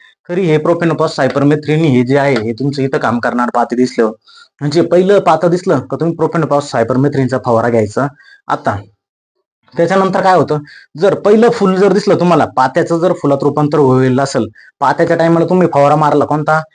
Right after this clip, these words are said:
आता Profex सुपर एक भेटतं बघा, याच्या मी काय जाहिरात करत नाही कंपनीची, पण Profex, सायपरमेथ्रिन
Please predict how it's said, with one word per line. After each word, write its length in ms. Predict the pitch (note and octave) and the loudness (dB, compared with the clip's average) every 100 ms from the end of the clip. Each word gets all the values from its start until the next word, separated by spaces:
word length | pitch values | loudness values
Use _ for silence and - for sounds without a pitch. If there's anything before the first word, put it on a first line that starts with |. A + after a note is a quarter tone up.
| _ _ | _ _
आता 160 | - D3 | -14 -6
Profex 300 | F#3+ G#3 G#3 | -4 -2 -2
सुपर 280 | - D3+ E3 | -2 0 0
एक 200 | D3+ C#3+ | 0 -2
भेटतं 240 | G2 B2 | -4 -2
बघा, 160 | C#3+ A#2+ | 0 0
याच्या 220 | A2 A#2 | 0 -4
मी 280 | A2+ A2+ B2+ | -6 -6 0
काय 160 | D3 | 2
जाहिरात 220 | D3+ D3 D3 | 2 2 -2
करत 100 | B2+ C#3+ | -4 -2
नाही 120 | C3+ | -4
कंपनीची, 340 | B2+ C3 B2+ | -2 -4 -4
पण 180 | C3+ D3 | -4 -2
Profex, 400 | D#3+ E3 D#3+ D#3 | -2 -2 0 -2
सायपरमेथ्रिन 800 | D#3 C3 C#3+ D3+ D#3 C#3 C#3 | -2 -2 2 2 2 2 2